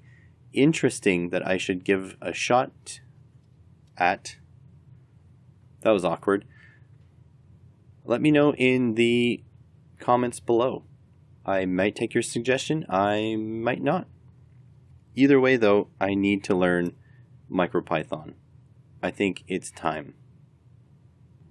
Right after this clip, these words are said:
And so that's it. This here makes up, um, the first mailbag of twenty twenty-one. I want to give a special thanks to Sion, the Unexpected Maker.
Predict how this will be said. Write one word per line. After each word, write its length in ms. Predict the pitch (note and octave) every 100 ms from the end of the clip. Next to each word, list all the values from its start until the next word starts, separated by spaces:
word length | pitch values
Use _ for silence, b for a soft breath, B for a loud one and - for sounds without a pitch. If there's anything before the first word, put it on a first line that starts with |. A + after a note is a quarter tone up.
| _ _ _ - -
And 220 | C#3 D3
so 460 | D#3 D#3+ E3 D#3+ -
that's 440 | A2+ A2 D3+ F#3 G3+
it. 340 | G3+ - - - -
This 440 | G2+ A2 C#3+ D3+
here 300 | D#3 D3 C3
makes 360 | A2 C3 C3 -
up, 360 | A#2 A#2 - - _ -
um, 460 | F#2+ F#2+ F#2+ F#2+ - - - _ - -
the 140 | - G#2
first 540 | - D3 D#3 - - - - -
mailbag 640 | G#2+ A#2+ B2 A2+ G2 E2 -
of 300 | G2+ G#2 -
twenty 360 | - A2+ A2+
twenty-one. 840 | G#2+ - G2+ F#2+ F#2 F#2+ A2+ F2+ E2+ B B B B
I 80 | -
want 140 | A#2 A#2
to 60 |
give 280 | A2+ B2 A2+
a 340 | B2 A2+ A#2 -
special 460 | - - C#3+ - C3+
thanks 420 | - B2+ A#2+ - -
to 360 | - A#2+ A#2+ A2+
Sion, 580 | - - C#3 G#2 F#2+ F#2+
the 180 | F#2+ F2+
Unexpected 720 | G#2 G2+ - G2+ - G2+ F2+
Maker. 480 | G2+ A2 G#2+ A#2 A2